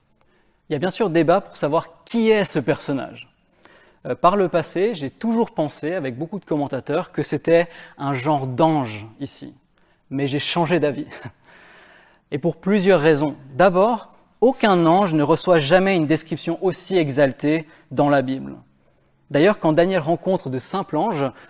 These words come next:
comme l'ange Gabriel au chapitre neuf, verset vingt et un, regardez la page avant,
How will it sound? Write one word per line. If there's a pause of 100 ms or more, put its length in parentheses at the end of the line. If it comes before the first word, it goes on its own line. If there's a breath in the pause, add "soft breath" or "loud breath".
(100)
comme
l'ange
Gabriel
au
chapitre
neuf,
verset
vingt
et
un,
regardez
la
page
avant,